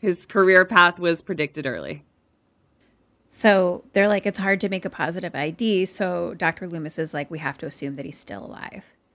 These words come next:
Speaker 2: And
Speaker 1: Mm-hmm.
Speaker 2: now Blondie Cop tells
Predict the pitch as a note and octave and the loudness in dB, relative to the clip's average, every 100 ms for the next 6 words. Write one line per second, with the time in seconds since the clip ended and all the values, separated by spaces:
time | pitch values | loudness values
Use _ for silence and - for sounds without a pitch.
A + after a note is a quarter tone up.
0 | _ _ _ _ _ _ _ - F#3 F3 | _ _ _ _ _ _ _ -6 -4 0
1 | E3+ D3+ D3+ E3+ F3 E3+ D#3 - C3+ C#3+ | 2 0 0 -2 0 -4 -6 -6 -6 -6
2 | - _ _ _ _ _ _ _ - C#3+ | -14 _ _ _ _ _ _ _ -10 -8
3 | - D#3+ - | -8 -4 -6